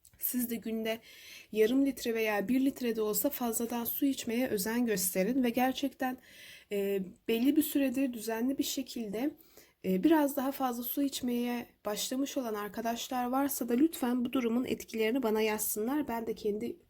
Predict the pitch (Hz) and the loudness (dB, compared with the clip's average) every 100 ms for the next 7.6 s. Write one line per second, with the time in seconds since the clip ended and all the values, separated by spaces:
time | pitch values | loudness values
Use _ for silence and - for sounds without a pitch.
0 | _ 208 196 196 190 185 185 185 208 208 | _ 2 4 4 2 2 2 0 -4 -6
1 | 208 196 190 - 220 311 240 196 196 - | -8 -6 -6 -6 -2 0 0 -2 -4 -4
2 | - - 147 160 - _ _ - _ _ | -4 -4 -6 -6 -14 _ _ -20 _ _
3 | _ _ _ _ _ _ - - _ _ | _ _ _ _ _ _ -20 -20 _ _
4 | _ _ _ _ _ _ _ _ _ _ | _ _ _ _ _ _ _ _ _ _
5 | _ _ _ - - _ - - - 185 | _ _ _ -20 -20 _ -20 -8 -2 0
6 | 180 - 233 233 226 190 - 240 - 247 | 0 0 2 2 2 0 -4 -6 -6 -6
7 | 254 - 277 262 262 | -4 -4 -4 -4 -6